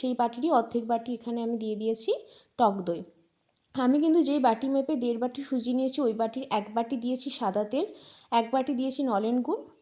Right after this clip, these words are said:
হাফ বাটি দিয়েছি টক দই। এরপরে দিয়ে দিয়েছি আমি এখানে সামান্য পরিমাণ বেকিং সোডা। এখানে আমি বেকিং পাউডারটি ইউট-, ইউজ করিনি, বেকিং সোডাটা ব্যবহার করেছি। এরপরে দিয়েছি পরিমাণ মতো নুন, এলাচের গুঁড়ো। এলাচের গুঁড়ো সমস্ত কিছু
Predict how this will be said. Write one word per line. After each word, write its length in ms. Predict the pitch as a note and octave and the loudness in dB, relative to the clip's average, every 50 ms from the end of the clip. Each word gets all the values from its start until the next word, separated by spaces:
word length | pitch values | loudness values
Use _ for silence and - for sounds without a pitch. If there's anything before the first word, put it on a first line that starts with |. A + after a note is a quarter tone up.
| _ - - | _ -10 -2
হাফ 160 | - A3+ A3 G#3+ - | 0 0 0 2 0
বাটি 200 | A#3 A#3 A#3 C4 A3 | 0 0 0 -2 -2
দিয়েছি 200 | A#3 B3+ B3 - F4+ - | -2 -2 -2 -2 2 4
টক 140 | A#3+ F#3 F3+ E3+ - | 4 4 4 0 -4
দই। 120 | F3 F3 - A#3+ | -4 -2 0 -2
এরপরে 280 | B3 - C#4 C#4 D4 D4+ B3+ | 0 0 2 0 2 0 0
দিয়ে 140 | C4 B3 B3 A#3 | 0 -2 -2 -2
দিয়েছি 260 | B3+ C4+ C4+ C4+ - D4 C#4 | -2 -2 -2 -2 -2 0 0
আমি 120 | B3+ B3 B3 | 0 0 0
এখানে 260 | B3 B3+ B3 B3 C#4+ A4 A#4 - - - - _ - - | 0 0 0 0 0 -2 -4 -8 -14 -20 -20 _ -6 -2
সামান্য 320 | C4+ C4 C4 C#4 D4+ D#4 E4 D#4 D#4 | 0 2 2 2 2 2 2 2 0
পরিমাণ 280 | C#4+ C#4 C4+ C#4 D4+ D#4 C#4 B3 | 0 0 0 2 2 2 0 0
বেকিং 220 | A#3+ A#3 B3+ C4+ C#4 - | 0 0 0 -2 0 0
সোডা। 200 | - C4+ B3+ E4 F4 D4 | 0 0 2 2 2 0
এখানে 160 | - C4 B3+ | 0 0 0
আমি 100 | C4+ C#4 A#3 A#3 | 0 0 -2 -2
বেকিং 200 | A3+ A#3 B3 C4+ C4 C4 | -4 -4 -4 -2 2 2
পাউডারটি 340 | A#3+ A3 A#3 A#3+ A#3 - C4 B3+ | 2 2 2 0 -4 -4 -4 -2
ইউট-, 220 | A#3+ B3 B3 - - - - | -2 -4 -6 -8 -8 -4 -2
ইউজ 140 | B3+ C#4+ C#4+ - - | -2 -2 -2 -2 0
করিনি, 320 | B3 A3 G3+ G#3 A3+ C#4 A4+ - - - _ A3+ | 0 0 0 0 -2 -2 -4 -6 -10 -12 _ -4
বেকিং 240 | A3 A3 A3 B3+ C4+ C4+ - | -4 -4 -2 -4 -4 -2 -2
সোডাটা 300 | C4+ A#3 A#3 A#3+ B3+ C4+ B3+ | -2 -2 -2 -2 -2 -2 -2
ব্যবহার 260 | B3+ A3+ G#3+ B3 A#3+ B3 B3 B3+ | 0 0 0 0 0 0 0 0
করেছি। 240 | B3+ B3+ B3 - D4 C4 | 0 0 0 -2 -2 -4
এরপরে 240 | B3 - A#3+ A#3 A#3 A3+ | -2 -2 -4 -4 -4 -4
দিয়েছি 220 | A3+ A3+ A3+ A3+ D4 C4 - | -4 -4 -4 -6 -6 -4 -2
পরিমাণ 260 | A3+ A3 A3 A3 A3+ A3+ A3+ | -2 -2 -2 -2 -4 -4 -4
মতো 160 | A#3 A3+ B3 B3+ B3 A#3 | -4 -4 -2 -2 0 0
নুন, 140 | A#3+ D4+ G4 - D4+ A#3+ | -2 -4 -6 -6 -4 -4
এলাচের 360 | G#3+ G#3 G#3 G#3 - C#4+ C#4 A3+ G#3+ | -2 -2 -4 -4 -6 -6 -4 -2 -2
গুঁড়ো। 180 | F#3+ D#3+ D#3+ - - - _ _ _ _ _ _ - - - - - - - | -2 -2 -4 -8 -14 -20 _ _ _ _ _ _ -20 -20 -20 -20 -10 -4 0
এলাচের 320 | B3+ C#4 D4 D4 - D#4+ D4+ C4+ | 0 2 2 2 0 0 0 0
গুঁড়ো 160 | C#4+ D4 E4 D#4 D#4+ | 0 0 0 0 0
সমস্ত 280 | D4+ C4+ C4+ C#4 - - D4 - | 0 0 0 -2 -4 -6 -10 -6
কিছু 140 | D4 E4+ | -4 -2